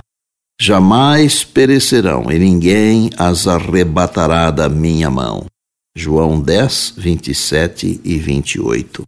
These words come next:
Vou concluir o tópico de hoje com as seguintes declarações.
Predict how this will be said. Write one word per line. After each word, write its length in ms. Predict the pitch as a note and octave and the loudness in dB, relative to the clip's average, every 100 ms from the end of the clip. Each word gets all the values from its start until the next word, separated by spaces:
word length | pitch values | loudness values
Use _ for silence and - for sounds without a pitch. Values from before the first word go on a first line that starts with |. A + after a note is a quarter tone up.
| _ _ _ _ _ | _ _ _ _ _
Vou 200 | C3 D#3 | 0 2
concluir 580 | - D3 A#2+ G#2 G2 A2 | 2 2 2 2 4 4
o 80 | F2 | 0
tópico 540 | - G2+ G#2+ - - | 0 -2 -2 -4 -6
de 160 | E2 D#2 | -2 2
hoje 360 | F#2+ A2 E2 D2+ | 4 4 2 -4
com 440 | - G2 G#2 G2 | -2 0 2 2
as 320 | F#2 - - | 2 -2 -6
seguintes 920 | - - F#2+ F2 C#3+ E3+ E3 C#3+ A2 G2 | -6 -2 0 2 2 2 2 -2 -2 -4
declarações. 1600 | - F#2+ G2 F2+ F#2 F2 E2+ E2 - C2+ A#1+ G1+ - - - | 0 0 0 0 2 2 0 -2 -2 -2 -4 -6 -8 -8 -8